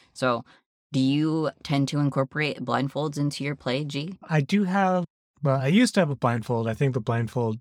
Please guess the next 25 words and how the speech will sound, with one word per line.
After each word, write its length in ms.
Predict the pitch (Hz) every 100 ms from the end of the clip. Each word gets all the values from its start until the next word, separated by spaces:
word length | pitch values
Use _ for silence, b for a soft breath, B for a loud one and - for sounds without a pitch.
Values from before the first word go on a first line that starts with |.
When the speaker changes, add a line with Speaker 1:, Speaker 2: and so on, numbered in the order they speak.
| -
Speaker 2:
like, 240 | 131 113 -
the, 320 | 110 101 101 - _ _ _
the 80 | 127
fastener 480 | - 117 113 - 113
kinda 240 | 117 110
gave 260 | 104 107 104
out. 300 | 101 104 123 _ -
I 40 |
used 200 | 170 202
to 80 | 196
keep 180 | 190 180
a 60 |
blindfold 1040 | 151 139 143 139 - 143 139 131 127 - - _ _ _ _ -
in 180 | 165
my 180 | 151 139
t-, 200 | - 185 -
in 160 | 160 156
my 140 | 139
toy 240 | - 135
box 400 | 120 127 117 -
on 140 | 147 127
the 100 | 113
regular, 580 | 117 120 151 165 196 196 b b b b b b -
just 440 | 123 143 139 - -
because, 880 | 143 - 127 123 117 113 113 -